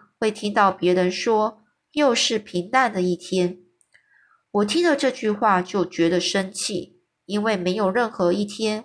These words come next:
会跟其他的日子一模一样。而且我们也不知道自己的生命还剩下多少日子。而比谈论平凡的母鸡或平凡的日子更糟糕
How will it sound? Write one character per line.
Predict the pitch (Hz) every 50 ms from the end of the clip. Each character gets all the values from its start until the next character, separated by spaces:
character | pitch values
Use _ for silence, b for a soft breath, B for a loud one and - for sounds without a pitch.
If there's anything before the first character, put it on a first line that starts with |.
| _ _
会 | 262 208
跟 | 208 208 196 190
其 | - - - 180 180
他 | 233 226 202 214
的 | 202 208 185 180
日 | 202 254 269 233
子 | 202 - - 165 151 - -
一 | - 202 185 160
模 | 160 156 151
一 | 151 147 151 156
样。 | 170 220 214 - - - _ _ _ _ _ _ _ _ _ _ _ _ _ _ _ _ _ _ _ _ _ _ _ _ B B B B B B B B B B
而 | - 240
且 | 240 - - 262 233 196 165 - - _
我 | - 175
们 | 175 185 180 175
也 | 165
不 | - - -
知 | 208 - 240 240
道 | 240 254 247 226 214 214
自 | - - - 254
己 | - 214
的 | 180 165 185
生 | - - 240 233 233
命 | 233 247 240 214 190 220
还 | - - - 180 180
剩 | 185 - 226 202 185
下 | - 226 196 180
多 | 180 - 233 254
少 | 269 - 240 170 -
日 | 175 185 180
子。 | - - - - - - - _ _ _ _ b b b b b b b b b b b b b b b _ _
而 | _ 220 269
比 | 285 285 294 240 196
谈 | - - 226 208 208 208
论 | 254 285 277 -
平 | - - 208 202 202
凡 | - 220 202 202 202
的 | 214 214
母 | 202 190 185 170
鸡 | - - - 226 240 240 254
或 | 269 - _ 277 247 202
平 | - - - - 185 185 -
凡 | - 220 196
的 | 196 202 202
日 | 226 254 240
子 | - - 214 196 -
更 | - - 220 202
糟 | 196 - - 233 240 240
糕 | - 254 262 262